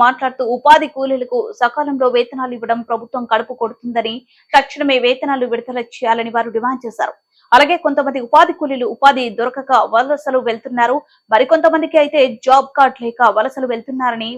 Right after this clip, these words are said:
వారు తెలిపారు. ఉపాధి హామీ పని చేసే ఫీల్డ్ అసిస్టెంట్లు బినామీ పేర్లతో వేలాది రూపాయలు సొమ్ము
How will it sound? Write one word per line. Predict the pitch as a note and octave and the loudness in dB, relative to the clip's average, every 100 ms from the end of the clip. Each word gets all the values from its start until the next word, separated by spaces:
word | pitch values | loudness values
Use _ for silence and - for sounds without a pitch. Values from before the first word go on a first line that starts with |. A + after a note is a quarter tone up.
| A3+ | -2
వారు | A#3+ B3 | -2 -4
తెలిపారు. | G#3 - - - _ _ _ - | -10 -10 -10 -12 _ _ _ -6
ఉపాధి | A3 C4+ C4+ C4+ | 2 4 2 2
హామీ | C4 C4+ C4+ | 0 2 -2
పని | B3 B3 | -4 -4
చేసే | A#3 A#3 A#3 A3+ | -6 -2 -2 -2
ఫీల్డ్ | B3 A#3 A#3 | -2 0 0
అసిస్టెంట్లు | D4 C#4 C4+ A#3+ B3+ G3+ | -4 -6 -4 0 0 0
బినామీ | A#3+ C4+ C4+ C4 | 0 0 0 -4
పేర్లతో | A#3 A#3 A#3 G#3+ A3 _ _ A3+ | -4 -4 -4 -4 -6 _ _ 2
వేలాది | C4 D#4+ D4 D4 | 4 4 2 -6
రూపాయలు | C4+ B3+ B3 B3 | -2 0 -2 -4
సొమ్ము | A#3+ | -8